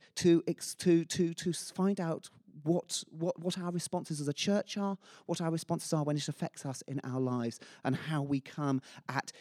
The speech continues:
exploring, um, this issue and the challenges it faces us. Because we live in a highly sexualized and charged world, more so than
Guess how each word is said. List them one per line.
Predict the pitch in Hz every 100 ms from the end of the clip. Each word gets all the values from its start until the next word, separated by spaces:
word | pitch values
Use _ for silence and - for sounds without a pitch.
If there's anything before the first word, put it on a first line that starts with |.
| -
exploring, | 139 - 156 151 139 135 - - -
um, | 123 127 -
this | 135 -
issue | 165 151 139 117 107 _ -
and | 120
the | 127
challenges | - 131 113 120 -
it | - -
faces | 127 117 113
us. | 92 - - - - -
Because | 254 269 226
we | 240 302
live | 294 240 220 -
in | 196 190
a | 202
highly | 180 - - 202 208 208 190 -
sexualized | - - - - 165 147 143 -
and | 135 135 143
charged | - 143 127 120 -
world, | 127 123 107 - - - _ - _ _ _ _
more | 151 190 247
so | 254 - 208 175 170 160 - -
than | 165 156 156 151